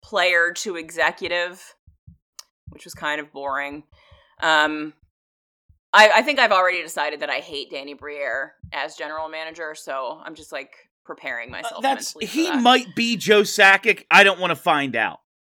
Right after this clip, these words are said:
Speaker 2: Like, I, I want someone who
Speaker 1: I
Speaker 2: I
Speaker 1: don't
Speaker 2: know
Speaker 1: trust it.
Speaker 2: Like, I want someone wh-, who's, who's good at this. Like, not someone who played for the Flyers before. I'm just over that.
Speaker 1: Yeah. Yeah. Um,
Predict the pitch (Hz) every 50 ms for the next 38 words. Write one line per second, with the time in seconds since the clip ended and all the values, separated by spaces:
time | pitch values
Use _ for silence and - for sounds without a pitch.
0 | _ _ _ _ - 151 160 151 - - - - 185 185 - 180 214 220 202 220
1 | 233 - - - - 226 220 214 208 202 165 185 190 - 262 302 - - 170 175
2 | 180 175 262 285 359 175 - 131 131 117 - _ _ _ _ - 165 180 175 180
3 | - 214 240 247 254 247 247 - 254 240 233 233 226 220 220 - - 175 160 165
4 | 175 202 202 175 147 - 156 165 170 143 127 - 170 180 170 147 123 110 117 101
5 | 76 - - - - - - - _ - 170 175 131 165 180 190 190 208 202 -
6 | - 220 202 202 185 185 196 - - - 180 175 170 156 - 165 156 147 - 147
7 | 143 139 135 131 127 120 - 120 113 - - 110 98 90 80 87 123 143 131 156
8 | 147 - _ - 165 180 196 190 147 156 151 135 120 135 123 123 110 - - -
9 | _ _ _ _ _ _ _ _ _ _ _ _ _ - 180 160 - - - _
10 | _ _ _ _ _ - - - - _ _ _ _ _ - 220 226 226 226 226
11 | 220 226 226 233 240 233